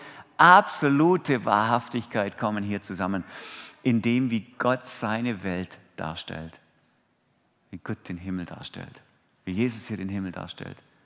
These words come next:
Wir haben es ja letzte Woche schon gehabt und dass, dass, dass, dass er genau das repräsentiert, auch mit den Seligpreisungen, dass er sagt, „Hey, mein,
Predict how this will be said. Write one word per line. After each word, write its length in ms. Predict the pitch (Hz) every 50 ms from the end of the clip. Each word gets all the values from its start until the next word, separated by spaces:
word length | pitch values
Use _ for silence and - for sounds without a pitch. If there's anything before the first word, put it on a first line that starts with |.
| _ _ _ _ _ _ _ _ _ _ _ _ _ _ -
Wir 100 | - 104
haben 80 | 110 110
es 60 | 110
ja 60 | 113
letzte 360 | 101 107 131 - - 139 120
Woche 180 | 110 120 113 117
schon 160 | 113 127 120
gehabt 240 | 117 127 131 127 -
und 80 | 117 110
dass, 120 | 113 107
dass, 320 | - 120 117 - - -
dass, 220 | - 113 117 - - - - - - -
dass 160 | - 120 -
er 60 | 131
genau 260 | 110 117 117 123 127 123
das 380 | 123 127 135 143 - - - - - - -
repräsentiert, 840 | 107 101 127 139 135 - - 127 117 - - 117 107 - 123 120 110
auch 160 | 107 117 113 120
mit 160 | 120 117 -
den 100 | 117 110
Seligpreisungen, 800 | - - 123 120 117 120 107 - - 110 101 104 98 104 98
dass 120 | 98 101 87
er 40 | -
sagt, 140 | 110 -
„Hey, 120 | 120 120 120
mein, 200 | 113 117 110